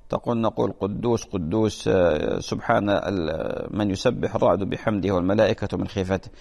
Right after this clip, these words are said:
أخت الفاضلة، أولًا بالنسبة للإنسان إذا رأى المطر ورأى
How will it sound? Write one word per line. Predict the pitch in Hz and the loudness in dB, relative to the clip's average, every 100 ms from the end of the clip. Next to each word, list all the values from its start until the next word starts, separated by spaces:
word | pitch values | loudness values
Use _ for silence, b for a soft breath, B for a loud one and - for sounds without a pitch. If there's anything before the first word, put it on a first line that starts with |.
| B B - | B B -18
أخت | - | -4
الفاضلة، | 139 139 147 143 | 0 2 4 2
أولًا | - 151 147 135 | 2 2 0 0
بالنسبة | 143 139 - 123 | -4 -6 -6 -4
للإنسان | 123 117 - 117 135 | -2 -2 -4 -2 -2
إذا | - 110 110 | -2 0 2
رأى | 123 107 113 - b b b - | 4 4 0 -4 b b b -6
المطر | 107 113 110 107 | -2 0 2 2
ورأى | 90 101 107 101 98 | 2 2 4 4 2